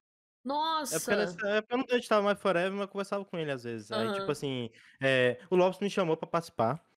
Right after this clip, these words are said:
Speaker 2: Aí eu falei, "Cara, eu não faço porque tô com, na correria aqui, trabalhando que nem condenado, pra mim fazer algumas coisas." Aí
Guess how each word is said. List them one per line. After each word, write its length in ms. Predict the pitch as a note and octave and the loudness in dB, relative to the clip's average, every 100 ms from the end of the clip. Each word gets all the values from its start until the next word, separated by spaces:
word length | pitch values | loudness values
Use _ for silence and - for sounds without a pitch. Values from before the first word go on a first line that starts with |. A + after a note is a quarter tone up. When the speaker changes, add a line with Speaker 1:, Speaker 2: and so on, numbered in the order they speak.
| _ _ - | _ _ 0
Speaker 2:
Aí 120 | C#3 | 0
eu 60 | |
falei, 180 | C#3 D3 | 2 -2
"Cara, 260 | D3 F3 C#3 | 0 0 0
eu 40 | |
não 120 | C3 | -2
faço 400 | D#3 C#3+ C#3 - | -6 -4 -4 -6
porque 640 | - E3 D3+ E3 D3+ D#3 D3 | -12 -12 -10 -6 -2 -2 -4
tô 100 | D3 | -6
com, 140 | C#3+ D#3 | -12 -10
na 100 | D3+ | -8
correria 380 | - D3+ D3 C#3 | -6 -6 -4 -6
aqui, 160 | - | -10
trabalhando 460 | C3 B2 B2 B2 B2 | -6 -2 -2 -4 -6
que 80 | C3 | -10
nem 60 | |
condenado, 540 | - C#3 D3 B2+ C#3+ E3 | -10 -8 -4 -2 -2 -4
pra 160 | E3+ E3 | -6 -6
mim 240 | D#3+ E3 | -6 -8
fazer 220 | E3 E3 | -6 -4
algumas 220 | E3 G3+ | -4 -6
coisas." 280 | - B2 G#2+ _ _ _ - - - | -2 -4 -4 _ _ _ -20 -20 -4
Aí 260 | B2+ A#2+ | 2 4